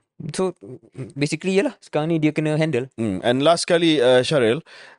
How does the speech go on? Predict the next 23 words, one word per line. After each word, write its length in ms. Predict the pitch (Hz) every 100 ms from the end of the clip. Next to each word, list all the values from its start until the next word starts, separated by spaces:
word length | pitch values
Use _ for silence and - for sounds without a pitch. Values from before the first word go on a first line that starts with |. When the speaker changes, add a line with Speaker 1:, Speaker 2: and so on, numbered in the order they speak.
| -
Speaker 2:
uh, 320 | 117 117 117
ini 560 | 104 135 156 147 139 110 104
berbalik 480 | 123 127 123 110 117
kepada, 300 | 120 117 113 110 107 101
uh, 380 | 87 101 104 104 98
Tun 160 | 123
Doktor 240 | 110 92 104
Mahathir. 480 | 107 104 92 110 - - - _ -
Uh, 240 | 110 117 107 -
komen 320 | 143 165 143
Syaril 320 | 151 143 135
berkenaan 560 | 120 123 123 117 127 127
dengan 240 | 127 123
pertemuan 720 | 117 - 135 139 117 92 101
antara 480 | 101 110 123 117 117
Tun 240 | - 120
Doktor 240 | 113 98 120
Mahathir 320 | 117 120 117
dengan, 480 | 113 110 107 113 104
uh, 240 | 107 101
Tan 240 | - 113 117
Sri 80 |
Mahyudin. 400 | 110 113 113 95